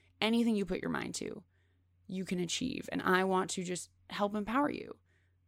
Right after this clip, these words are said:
We're all human. We all struggle. We all go through things. And I'm not perfect. I'm certainly not perfect. But if I can even impact one of your lives, if I can,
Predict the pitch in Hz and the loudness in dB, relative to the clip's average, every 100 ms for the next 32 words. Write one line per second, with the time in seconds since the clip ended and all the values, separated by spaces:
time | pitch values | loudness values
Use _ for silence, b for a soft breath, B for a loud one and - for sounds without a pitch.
0 | _ 220 240 262 240 262 196 185 - 185 | _ 2 4 4 4 2 0 0 2 4
1 | 202 208 - 175 175 170 185 175 175 175 | 4 2 4 4 4 0 2 4 6 4
2 | 175 185 175 - - - - 175 214 185 | -2 -4 -6 -6 -6 -6 2 4 6 4
3 | - 170 165 202 285 302 - 196 - 175 | 2 0 -2 0 0 0 2 2 2 -2
4 | 165 - - - - - - b b b | -2 -2 -4 -4 -8 -14 -20 b b b
5 | b b _ _ _ - 196 185 - - | b b _ _ _ -4 0 0 2 4
6 | 214 277 254 202 185 180 175 160 165 165 | 4 4 0 0 0 0 0 2 2 2
7 | 170 165 165 170 165 160 143 175 170 180 | 0 0 -2 0 0 0 -2 -4 -2 0
8 | 170 180 175 | 0 -4 -8